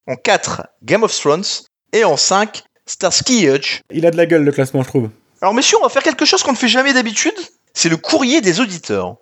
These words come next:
Speaker 2: Oh merde.
Speaker 1: Alors le courrier des auditeurs, j'aurais pu prendre des courriers qui venaient, euh, pour d'autres émissions,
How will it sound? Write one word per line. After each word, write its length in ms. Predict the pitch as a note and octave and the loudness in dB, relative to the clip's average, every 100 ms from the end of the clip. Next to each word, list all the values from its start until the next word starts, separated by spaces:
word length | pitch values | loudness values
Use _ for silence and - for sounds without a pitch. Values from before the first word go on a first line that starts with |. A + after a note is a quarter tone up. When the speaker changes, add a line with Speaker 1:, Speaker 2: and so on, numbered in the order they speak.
| - | -4
Speaker 2:
Oh 100 | C3 | 0
merde. 300 | F#3+ B2 G2 | 2 2 -2
Speaker 1:
Alors 180 | E3 F#3+ | -2 0
le 100 | A3 | 0
courrier 280 | B3 B3+ C4 | 0 2 2
des 100 | A#3 | 2
auditeurs, 340 | A#3+ B3 E4+ A#3+ | -2 0 -2 0
j'aurais 240 | A3 A#3 | 0 0
pu 120 | C4+ | -4
prendre 560 | B3+ - D#4+ C4+ A3 A3+ | -6 0 0 0 0 0
des 120 | G3+ | 0
courriers 480 | - A#3+ A#3 C4 D4 | -2 -4 0 2 0
qui 140 | - | -2
venaient, 500 | F3+ E3 F3 G#3+ G#3+ | -4 -2 2 4 4
euh, 240 | E3 D3 C#3+ | 4 4 2
pour 180 | - D3+ | 0 -2
d'autres 400 | F#3+ A#3 F#3+ E3+ | 0 0 0 0
émissions, 320 | F3 - | -2 0